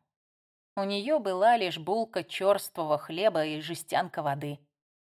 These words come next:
Она вспомнила, как склонялась к сестре, впившись пальцами в край матраса, и шептала:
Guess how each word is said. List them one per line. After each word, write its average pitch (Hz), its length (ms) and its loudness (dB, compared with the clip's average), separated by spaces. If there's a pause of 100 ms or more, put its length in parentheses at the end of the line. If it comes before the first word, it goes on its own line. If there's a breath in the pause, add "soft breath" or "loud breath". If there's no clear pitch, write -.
(520)
Она 190 180 -6
вспомнила, 202 640 0 (260 loud breath)
как - 180 -4
склонялась 196 680 2
к - 60 -16
сестре, 240 640 0 (380 loud breath)
впившись - 680 -4
пальцами 214 580 2
в - 120 -6
край 208 240 2
матраса, 208 580 0
и 208 80 -2
шептала: 180 680 2